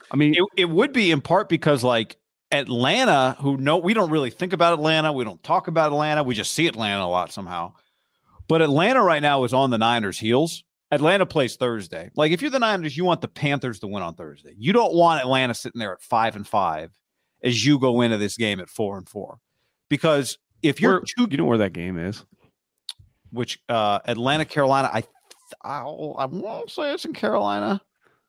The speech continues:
Speaker 2: It's in Carolina. So you, you go into, you go into the weekend,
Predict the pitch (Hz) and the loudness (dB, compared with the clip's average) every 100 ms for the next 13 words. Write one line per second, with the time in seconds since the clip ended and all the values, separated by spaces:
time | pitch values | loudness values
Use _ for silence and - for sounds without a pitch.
0 | _ _ _ _ - 160 147 139 110 78 | _ _ _ _ -4 -2 0 2 2 -2
1 | 69 76 _ _ _ _ _ _ - 170 | -6 -16 _ _ _ _ _ _ -2 2
2 | 156 147 - _ _ _ 175 170 143 185 | 2 0 -8 _ _ _ 2 2 4 2
3 | 262 226 202 170 - 151 220 240 185 147 | 4 4 4 2 0 0 2 4 4 4
4 | 117 147 170 139 117 | 4 2 2 0 0